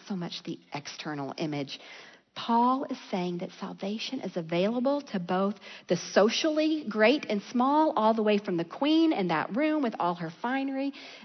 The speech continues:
down to the common slave who would have had, um, very little status or being noticed in society. He is also saying that this, that salvation is offered to God's chosen people,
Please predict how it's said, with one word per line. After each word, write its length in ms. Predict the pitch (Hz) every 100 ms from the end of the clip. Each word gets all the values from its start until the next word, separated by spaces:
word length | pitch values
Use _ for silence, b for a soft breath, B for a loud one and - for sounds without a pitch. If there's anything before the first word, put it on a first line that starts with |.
| 196
down 440 | 190 202 214 220 -
to 340 | 202 185 175 190
the 80 | 170
common 420 | - 175 165 156 - -
slave 380 | 208 214 226 220
who 120 | 175
would 80 | 170
have 80 |
had, 440 | 165 185 180 175 170 180 B B B
um, 240 | - - -
very 400 | 175 196 202 214
little 540 | 196 185 175 175 165 - 196 -
status 400 | - 190 196 190 -
or 100 | 175
being 260 | 165 160 160
noticed 540 | 165 156 147 147 - -
in 380 | 175 160 160 165 B B B B B B B - -
society. 640 | 214 - 196 165 156 156
He 220 | 175 254 233
is 120 | 190
also 460 | - 208 240 - 277
saying 480 | 262 - 233 240 240
that 200 | 196 -
this, 140 | 180 - - 185
that 240 | 180 165 - - - -
salvation 560 | 175 185 202 - 240
is 200 | - 185 -
offered 460 | 180 196 - 214
to 80 | 185
God's 320 | 175 156 151
chosen 380 | - 160 151 156
people, 520 | 151 233 240 247 247